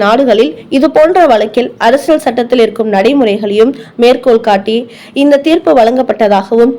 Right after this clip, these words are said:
உச்சநீதிமன்றம் தெரிவித்திருக்கிறது. அது குறித்த தகவல்களை நானூத்தி பதினாலு பக்க தீர்ப்பாக உச்சநீதிமன்றம் வெளியிட்டுள்ளது. அந்த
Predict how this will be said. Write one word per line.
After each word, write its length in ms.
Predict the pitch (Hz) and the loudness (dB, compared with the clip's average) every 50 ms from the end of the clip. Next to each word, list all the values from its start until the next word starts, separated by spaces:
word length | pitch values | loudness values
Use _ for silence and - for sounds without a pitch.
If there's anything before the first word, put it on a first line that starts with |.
| - - 254 | -4 -4 -4
உச்சநீதிமன்றம் 760 | 254 233 - 311 294 277 262 247 240 240 226 226 220 233 262 330 330 | -2 -2 0 -2 0 -2 -2 -4 -4 -2 -2 -2 -2 -2 -4 -2 0
தெரிவித்திருக்கிறது. 760 | 277 220 202 190 190 185 208 196 190 190 240 262 269 277 - - - - - - - - - - - - | 0 0 0 0 -2 -4 -4 -4 -4 -2 -2 -2 0 0 -2 -4 -8 -18 -20 -20 -20 -20 -18 -8 -4 -2
அது 120 | 254 233 269 - | -2 -2 -2 0
குறித்த 260 | 320 330 330 - 392 - - | 0 0 2 0 0 0 -2
தகவல்களை 560 | 254 262 285 277 269 254 233 226 208 214 220 - - - - - _ - - 247 | -2 0 0 0 0 0 2 2 2 2 0 -2 -4 -10 -18 -20 _ -6 -2 0
நானூத்தி 380 | 247 277 339 381 370 370 392 381 392 | 0 0 0 -2 0 0 0 2 2
பதினாலு 400 | - 247 254 277 285 285 277 285 269 269 | 2 0 2 0 0 0 0 0 0 -2
பக்க 220 | 247 247 254 240 247 | -2 -2 -4 -4 -2
தீர்ப்பாக 440 | 247 247 254 - 226 214 214 240 247 254 240 | -4 -4 -2 0 0 0 0 0 2 2 2
உச்சநீதிமன்றம் 800 | 233 233 - 294 285 277 262 233 226 220 202 202 202 226 254 285 254 | 0 0 0 0 0 0 0 0 0 0 -2 -2 -2 -2 -2 -2 -2
வெளியிட்டுள்ளது. 640 | 214 202 220 214 208 202 180 180 - 202 240 240 247 - - - - - - - - - 240 | -2 -2 -4 -4 -4 -4 -6 -4 -2 -2 -2 -2 -4 -6 -10 -16 -20 -20 -20 -14 -6 -4 -2
அந்த 140 | 262 277 | 0 0